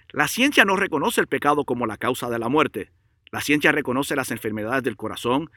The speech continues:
el cáncer y todo tipo de enfermedades como la causa de la muerte. La ciencia también reconoce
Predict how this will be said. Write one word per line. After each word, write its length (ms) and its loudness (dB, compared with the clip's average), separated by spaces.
el 160 -2
cáncer 400 4
y 120 2
todo 220 0
tipo 240 -2
de 80 2
enfermedades 600 0
como 260 -6
la 100 -4
causa 260 -6
de 60 -2
la 80 2
muerte. 360 -2
La 120 -8
ciencia 280 0
también 320 2
reconoce 480 -6